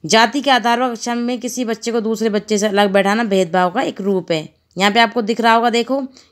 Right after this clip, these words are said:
ये दो बच्चे बिल्कुल अलग बैठे हैं और ये सब एक साथ बैठे हैं, तो ये किसका रूप है? भेदभाव का एक रूप है। अब उसके बाद आते हैं हम अगले पृष्ठ पर, हमें देखेंगे कि कैसे भारत की एक मशहूर हस्ती को भेदभाव का सामना करना पड़ा।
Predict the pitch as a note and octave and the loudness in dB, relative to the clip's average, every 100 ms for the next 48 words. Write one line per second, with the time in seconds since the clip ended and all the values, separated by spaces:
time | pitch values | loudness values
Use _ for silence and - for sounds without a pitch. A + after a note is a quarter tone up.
0 | - G3+ A3+ A3+ A3+ A#3+ A#3 A#3+ G#3 A3+ | -2 0 2 0 0 0 0 0 2 2
1 | A#3 B3 A#3+ C4 C#4+ D4 _ _ - F#3+ | 2 0 0 0 -2 -6 _ _ -6 0
2 | A3+ B3+ B3 A3 A3 A3+ G3 F3+ F3+ F3 | 0 0 0 0 2 0 -2 0 -2 -2
3 | E3+ F#3+ G#3+ G#3+ G#3+ B3 A#3 A#3 C#4+ G#4+ | -6 -4 -4 -6 -4 -2 0 0 2 0
4 | - _ - G3 B3 G#3 G#3+ G3+ G3 F#3 | 0 _ -8 0 0 0 0 0 0 -2
5 | E3+ E3+ D#3+ D#3+ D#3 - - - - - | -4 -8 -8 -10 -10 -18 -20 -20 -18 -20
6 | - - F#3 G3 - C4 C4+ C4 A#3 A#3 | -20 -8 -4 -4 0 4 6 6 6 2
7 | A#3+ C4 E4 - _ _ _ _ _ _ | -2 -2 -4 -10 _ _ _ _ _ _
8 | _ _ - - - - - _ _ - | _ _ -20 -20 -20 -20 -20 _ _ -20
9 | _ - - - _ - G#3+ C#4 D4+ C#4+ | _ -20 -20 -20 _ 0 2 4 4 2
10 | C4+ D4 C#4 C4+ B3 A#3+ B3+ C#4 C4+ B3+ | 2 0 0 0 -2 -2 -2 -4 -2 2
11 | B3+ B3+ C#4 F3 - _ E3 F#3+ A3+ A#3+ | 2 2 -2 -4 -8 _ -4 0 0 -2
12 | C4+ B3 A#3 C4 B3+ A3+ B3 A#3 A3 G3+ | -6 -4 -4 -2 -4 -4 -6 -4 -4 0
13 | A3 A3 A3 A3+ G#3+ G#3+ G3 F#3 F#3 E3+ | 0 2 0 0 0 -2 -2 -2 -2 -2
14 | E3+ D#3 | -2 -4